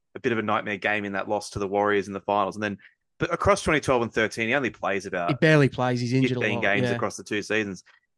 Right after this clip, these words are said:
Speaker 1: And then you, you kind of treated him going to South as like, oh, you, like, a sort of, like, shrug your shoulders, like, "Yeah, whatever." But then he turns in some of the best <laughs> rugby league of his life in the final sort of ten weeks of his career. He has a fantastic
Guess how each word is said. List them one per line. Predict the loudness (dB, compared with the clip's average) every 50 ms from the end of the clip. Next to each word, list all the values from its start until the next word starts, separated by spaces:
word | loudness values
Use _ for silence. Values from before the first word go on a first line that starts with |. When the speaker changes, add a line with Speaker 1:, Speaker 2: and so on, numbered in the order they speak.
| _ _ _ _ _ _ _ _ _ -4
Speaker 1:
And | 0 2
then | 2 2 2 -2 -6 _ _ _ _
you, | -8 -8 -8 -8 -2
you | -2 -2
kind | -2 0 0 2 2 4 4 4
of | 2 0
treated | -6 -6 0 0 0 2 2
him | 0 -2 -2 -4 -6 -4
going | 0 0 2 2 2 -2
to | -4
South | -2 0 2 2 2 2 0 -2
as | -2
like, | 0 0 2
oh, | 2
you, | 2 2 0
like, | 0 -2
a | -4 -8
sort | -8 -6 -6
of, | -2 -2
like, | -4 -4 -4
shrug | -4 -2 -2 -2 -2
your | -6
shoulders, | -4 0 0 2 2 2
like, | 0 -2 0
"Yeah, | 0 2 2 2
whatever." | 2 2 2 2 2 0 -2 -4 -2 _
But | -2 -2 0
then | 0 0 0 0 -4 -8
he | -10 -6
turns | 0 0 0 0 0 -2
in | -4 -4
some | 0 0 2 2
of | 2 0 -2
the | 0
best | 0 0 0 2 0
<laughs> |
rugby | -2 0 2 2 2
league | 4 4 2
of | 2
his | 0 0 0
life | 4 4 4 4 2 -2
in | -6 -4 -4
the | -4 -2
final | 2 2 2 4 4 2 0 0 -2 -6 -16 -20 -20 -20 _ _ -2
sort | 0 0
of | 0
ten | 2 0 0 2
weeks | 2 2 0 0
of | -6 -8
his | -8 -8
career. | -2 -2 0 2 0 0
He | 0 0 0
has | 0 0 0
a | -4 -10
fantastic | -10 -12 -10 -4 -2 -2 -2 -2 -2 -4 -4 -4